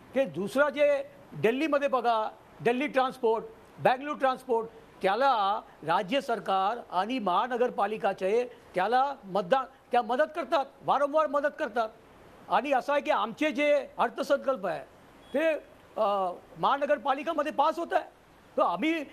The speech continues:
महानगरपालिका जे वेगळं नाही, आम्ही आणि महानगरपालिका एक आहे. तर महानगरपालिकाचं कर्तव्य आहे की ट्रान्सपोर्ट डिव्हिजनला कसं वाचवायचं आहे, त्याला अनुदान द्यायला पाहिजे.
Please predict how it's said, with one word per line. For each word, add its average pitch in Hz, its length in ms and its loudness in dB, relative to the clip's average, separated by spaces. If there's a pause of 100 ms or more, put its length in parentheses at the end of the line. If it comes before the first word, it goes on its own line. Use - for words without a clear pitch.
(100)
महानगरपालिका 285 840 0
जे 302 280 2 (120)
वेगळं 269 400 0
नाही, 330 240 -2 (220)
आम्ही 202 300 -2
आणि 294 180 0
महानगरपालिका 240 800 -2
एक 294 240 0
आहे. - 240 -4 (300)
तर 311 60 -10
महानगरपालिकाचं 247 1000 0
कर्तव्य 302 500 -2
आहे 147 280 -4 (440)
की 285 220 4 (340)
ट्रान्सपोर्ट 220 440 0
डिव्हिजनला 233 680 -2 (140)
कसं 269 220 2
वाचवायचं 277 500 0
आहे, 233 120 -6 (460)
त्याला 202 360 0 (100)
अनुदान 262 460 0
द्यायला 247 260 0
पाहिजे. 180 500 -4